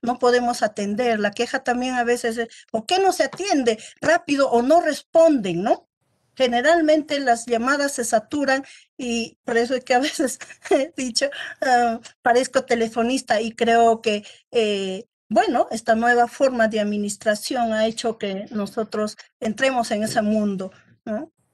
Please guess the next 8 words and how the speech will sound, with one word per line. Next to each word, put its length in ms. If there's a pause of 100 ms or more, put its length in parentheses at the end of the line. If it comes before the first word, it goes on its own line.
(140)
Nos 180
ha 80
dificultado, 720
pero 220
sí 220
estamos 420
siempre 340
gustosos 760